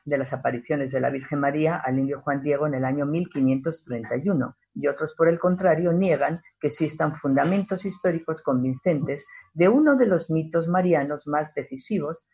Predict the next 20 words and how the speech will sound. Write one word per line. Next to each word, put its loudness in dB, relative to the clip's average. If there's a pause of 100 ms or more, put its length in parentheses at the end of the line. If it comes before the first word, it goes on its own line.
(160)
en 2
la 2
formación 0
de 0
la -2
conciencia -4
criolla -2 (240)
en -4
la -4
Nueva 2
España -2 (380)
y -2
del 2
posterior -4
nacionalismo -2
mexicano -4
en -2
el -8
siglo -6
diecinueve. -4